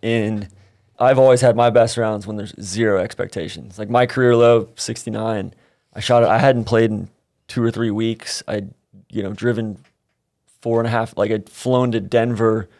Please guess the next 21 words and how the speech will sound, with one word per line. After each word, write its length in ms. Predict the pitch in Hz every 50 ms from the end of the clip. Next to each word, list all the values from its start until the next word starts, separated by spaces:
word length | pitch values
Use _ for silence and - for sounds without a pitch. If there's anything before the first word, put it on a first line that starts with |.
| _ _ _ _ _
drove 240 | - - 120 120 110
four 280 | - - - 120 120 120
and 60 | 117
a 40 | 117
half 140 | 117 110 110
hours 240 | 120 110 113 113
from 140 | 113 110 107
Denver 540 | 104 - 107 110 117 113 104 113 113 107 95
to 160 | - - 110
Dismal 360 | 95 90 107 107 101 113 104 101
River, 420 | 104 107 110 101 110 110 113 95
and 180 | - 80 107 107
then 320 | 101 90 98 104 92 - -
went 180 | - - 113 117
out 140 | 113 113 -
there 240 | 110 110 107 101 - _ _ _ _ _ _ _ _ _ _ -
blind, 520 | 117 113 117 113 113 113 110 110 107 98 - _ _ _ _ _ _
eagled 320 | - 131 131 113 127 123 107
the 80 | 110
first 320 | - - 120 117 113 - -
hole. 420 | 117 113 120 110 110 117 101 -